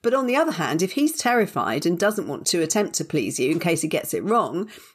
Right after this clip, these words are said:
you're not gonna feel validated and neither is he. And it's just gonna get worse and worse and worse and you'll start avoiding sex. Couples that don't look for validation,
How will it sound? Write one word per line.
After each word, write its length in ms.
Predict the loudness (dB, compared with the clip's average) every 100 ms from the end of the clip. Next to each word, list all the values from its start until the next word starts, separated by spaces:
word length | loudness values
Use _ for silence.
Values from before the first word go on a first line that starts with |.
| 0
you're 220 | 2 2
not 140 | 2
gonna 120 | -2 -2
feel 200 | 0 0
validated 640 | 0 -2 -2 -2 0 0
and 140 | 2
neither 280 | 2 2 0
is 140 | -2 2
he. 160 | 2
And 80 | 0
it's 100 | -2
just 180 | -4 -2
gonna 160 | -2 0
get 140 | 2
worse 260 | 2 2 2
and 100 | 0
worse 160 | 2
and 100 | 2
worse 200 | 0 2
and 80 | 0
you'll 80 | 0
start 280 | 0 0 -2
avoiding 440 | 0 0 0 -6
sex. 360 | -6 -6 -6 -10 -12 -14 -8
Couples 440 | -2 0 0 -2 0
that 260 | -2 -2 -10 _ _ _
don't 560 | 2 4 0 -4 -8 0
look 240 | 0 0
for 100 | -2
validation, 840 | 0 2 2 0 0 0 0 0 -2